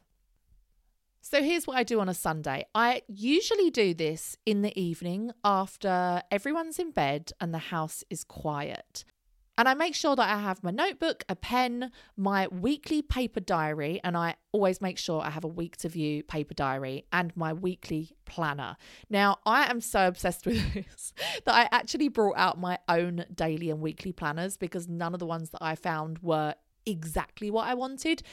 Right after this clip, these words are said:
So if you want to check out my weekly planners, go ahead by all means. They are at francescaamber dot com, and I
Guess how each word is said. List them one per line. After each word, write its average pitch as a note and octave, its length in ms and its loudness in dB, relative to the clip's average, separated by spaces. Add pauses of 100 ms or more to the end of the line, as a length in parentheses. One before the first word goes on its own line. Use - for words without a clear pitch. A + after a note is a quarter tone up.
(140)
So - 140 0
if D4 120 2
you D#4 120 6
want G#4 120 8
to G4 100 -2
check E4 200 2
out D#4+ 160 4
my F3+ 80 4
weekly E3 340 -2
planners, D#3 440 -6 (320)
go B3 220 6
ahead B3+ 360 2
by F3+ 160 4
all F3+ 100 4
means. F3+ 300 -2
They F#3+ 140 0
are F#3 140 2
at F3+ 120 -4
francescaamber F#3+ 840 -2
dot - 220 -4
com, D3+ 360 0
and E3 120 -4
I F#3 160 -2